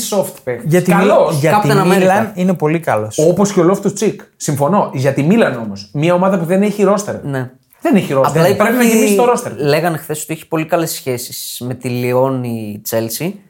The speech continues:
Speaker 3: και ότι η Λιόν την έκανε την πρόταση των είκοσι πέντε εκατομμυρίων.
Speaker 1: Η Λιόν πότε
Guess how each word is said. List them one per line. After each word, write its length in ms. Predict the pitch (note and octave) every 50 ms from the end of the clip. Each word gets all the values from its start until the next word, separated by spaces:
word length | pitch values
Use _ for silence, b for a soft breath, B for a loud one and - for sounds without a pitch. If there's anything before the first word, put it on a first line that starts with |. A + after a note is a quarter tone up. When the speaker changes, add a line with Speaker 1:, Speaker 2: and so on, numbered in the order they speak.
| _ _ _
Speaker 3:
και 80 | -
ότι 140 | C3+ - C#3+
η 40 | C3+
Λιόν 320 | C#3 E3 F#3 G#3+ G#3+ G#3+ -
την 260 | - E3+ E3+ E3 E3+
έκανε 400 | F#3+ A3+ - - - G#3+ F3 D#3+
την 160 | C#3+ C3 C3+ B2+
πρόταση 560 | C3 C3 B2 - - A#2+ - - - - - _
των 120 | C#3 C3+
είκοσι 220 | C3 - - -
πέντε 180 | - C#3 C3 B2
εκατομμυρίων. 600 | - - B2 - A#2 A#2 A#2 A2+ A2+ G#2+ G#2 G#2+ - _ _ _ _ _ _ _
Speaker 1:
Η 80 | - D3
Λιόν 360 | D3+ D#3+ F#3 A#3 C#4 D4+ - - - -
πότε 80 | - -